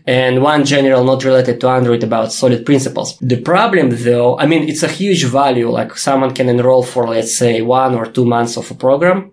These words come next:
and finish all these courses. So it will be even cheaper than on Udemy. That's why I, I set this price. I wanted to make sure that, you know, if someone just interested in the courses, let's say you've got a problem, you, you got a new job and <laughs>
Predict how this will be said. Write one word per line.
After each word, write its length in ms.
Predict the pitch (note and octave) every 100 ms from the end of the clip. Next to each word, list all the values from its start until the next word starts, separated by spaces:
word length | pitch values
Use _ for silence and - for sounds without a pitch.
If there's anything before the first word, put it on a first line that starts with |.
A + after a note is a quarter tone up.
| -
and 680 | B2 A#2 A#2 A#2 A2+ A2+ - -
finish 340 | - D#3 D3
all 200 | D3 C#3
these 180 | B2+ B2+
courses. 540 | - A2 - - - _
So 200 | - G3+
it 120 | F#3
will 120 | F#3+
be 100 | E3+
even 220 | D#3+ D#3 D3
cheaper 400 | - D#3+ D3+ B2
than 180 | B2+
on 140 | A#2+ A#2
Udemy. 400 | B2 C3 A2+ B2
That's 240 | C3 C#3
why 200 | D3 C3+
I, 120 | A#2+ A#2+
I 80 | C#3
set 260 | - C#3 B2+
this 160 | B2+
price. 480 | - C3+ A2+ - - -
I 140 | A#2
wanted 280 | C3+ C3+ C3+
to 60 |
make 200 | C3+ D3+
sure 300 | D3+ - F#3+
that, 240 | E3+ C3 C3
you 60 |
know, 180 | C3 B2
if 100 | A#2+
someone 420 | - D#3 D#3 D3
just 340 | B2+ C#3+ C3+ -
interested 560 | - D3 - C3+ C3 -
in 180 | C#3 B2
the 120 | A#2+
courses, 640 | A#2+ D3+ E3 G3 F#3+ - -
let's 240 | C#3+ C3+
say 540 | C#3+ C#3 C3+ B2+ - -
you've 200 | C3 C3
got 180 | C3 C#3+
a 40 |
problem, 420 | B2+ B2+ A2+ G#2+
you, 140 | A2+ A#2+
you 160 | A#2
got 220 | A#2 A#2+
a 40 | A#2
new 200 | C3 D#3+
job 440 | D3 C3 C3+ - -
and 300 | F3 -
<laughs> 0 | -